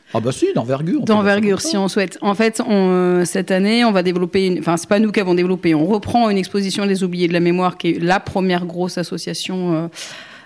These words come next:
Speaker 2: euh, qui a milité pour la reconnaissance de la déportation homosexuelle à l'échelle nationale. Elle a, hum, construit une expo en vingt et un panneaux,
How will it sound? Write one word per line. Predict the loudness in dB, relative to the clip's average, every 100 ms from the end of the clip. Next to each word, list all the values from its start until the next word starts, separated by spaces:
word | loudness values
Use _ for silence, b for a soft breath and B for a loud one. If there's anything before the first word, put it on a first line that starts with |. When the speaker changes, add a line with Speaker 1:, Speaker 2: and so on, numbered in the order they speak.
| -16
Speaker 2:
euh, | -12 -10 -12 -12 -12 -14 -16 -18
qui | -8 -2
a |
milité | 0 2 0 0
pour | -2 0
la | -2
reconnaissance | -2 -2 -4 -2 -2
de | -2
la |
déportation | -2 -4 -4 -4 -2 0
homosexuelle | 0 -2 -6 -6 -2
à | 0
l'échelle | 0 0 2
nationale. | 2 0 -2 0 2 2 0 0
Elle | 0 0
a, | 2 2 2
hum, | 2 2 -2 -6 -4
construit | -4 -2 0 2
une | 2
expo | 2 -2 0 2
en | 4 4
vingt | 4 2 2
et |
un | 0
panneaux, | 2 2 2